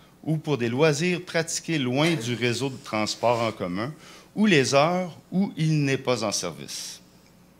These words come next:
D'avoir cinq pistes cyclables collées les unes sur les autres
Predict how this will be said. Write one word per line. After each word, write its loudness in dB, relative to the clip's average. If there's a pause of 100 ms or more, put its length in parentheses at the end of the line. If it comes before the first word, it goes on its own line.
(840)
D'avoir 4
cinq 2
pistes 2
cyclables 2
collées 2
les 0
unes 2
sur -6
les 0
autres -4